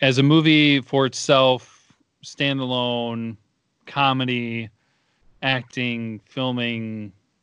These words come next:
storyline, everything, well done.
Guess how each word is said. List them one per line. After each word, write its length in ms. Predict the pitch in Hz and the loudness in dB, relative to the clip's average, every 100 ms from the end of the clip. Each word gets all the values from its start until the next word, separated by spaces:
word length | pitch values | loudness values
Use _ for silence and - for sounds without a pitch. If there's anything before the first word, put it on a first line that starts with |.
| _ - | _ -20
storyline, 1300 | - 139 127 123 120 117 113 113 110 110 107 107 107 _ - | -10 -2 0 0 0 -2 -2 -4 -4 -6 -8 -10 -12 _ -12
everything, 880 | 113 110 - 113 107 104 104 104 - | -8 -8 -8 -6 -6 -6 -6 -8 -12
well 280 | 139 127 131 | -2 2 2
done. 480 | 120 123 120 113 | 2 2 2 0